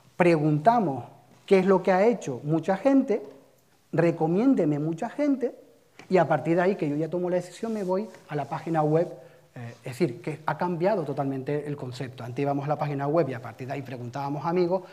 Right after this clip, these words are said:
ahora tenemos un mundo de opiniones, ¿no? De, donde nos podemos encontrar que una persona de California nos puede opina-, nos puede dar su opinión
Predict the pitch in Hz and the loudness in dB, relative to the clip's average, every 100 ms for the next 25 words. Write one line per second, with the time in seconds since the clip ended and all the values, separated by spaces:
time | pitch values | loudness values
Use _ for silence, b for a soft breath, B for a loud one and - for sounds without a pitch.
0 | B - 143 151 160 160 190 - B B | B -8 -6 -2 -2 0 -2 -2 B B
1 | B 165 180 208 208 - - _ _ _ | B 0 2 2 -2 -14 -20 _ _ _
2 | _ - 170 226 220 196 175 165 170 180 | _ 0 4 4 4 4 2 2 2 2
3 | 139 123 - - 277 151 139 127 147 139 | 2 -4 -10 -6 -6 -6 -8 -6 -4 -4
4 | 143 - 156 180 185 185 180 214 240 - | -6 -4 -2 0 0 0 2 4 4 0
5 | - - - - 151 175 175 180 - 202 | -14 -20 -14 -4 0 2 2 0 2 4
6 | 170 143 131 143 143 143 143 220 240 269 | 4 2 -4 -4 -4 -4 -2 0 0 -2
7 | 262 185 - 208 202 196 202 214 165 170 | -4 -4 -2 -2 -2 -4 -4 -4 -4 -4
8 | 196 208 202 185 185 196 214 262 | -2 -2 -2 -4 -4 -4 -4 -4